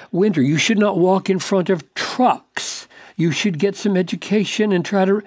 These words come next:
know how to read the Bible. In other words, looking to your own interests for the glory of Christ is a good thing,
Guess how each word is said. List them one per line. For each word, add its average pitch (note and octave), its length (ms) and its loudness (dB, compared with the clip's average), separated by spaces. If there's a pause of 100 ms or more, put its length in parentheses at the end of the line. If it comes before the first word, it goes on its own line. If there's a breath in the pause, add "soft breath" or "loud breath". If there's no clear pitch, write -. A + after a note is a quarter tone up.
(140)
know F#3+ 140 2
how F#3 120 2
to G3 60 2
read F#3+ 220 2
the G3 80 -2
Bible. F#3 420 0
In F3 160 0
other E3+ 140 2
words, E3+ 140 -2 (200 loud breath)
looking A#3+ 440 2
to - 120 -2
your F#3+ 280 2
own G#3+ 260 2
interests G3+ 720 -2 (100)
for G#3 360 2
the G#3+ 80 0
glory F3+ 400 2
of D3 120 -4
Christ D3 380 -2
is E3 180 0
a D#3 200 -4
good F3 180 0
thing, F#3 340 2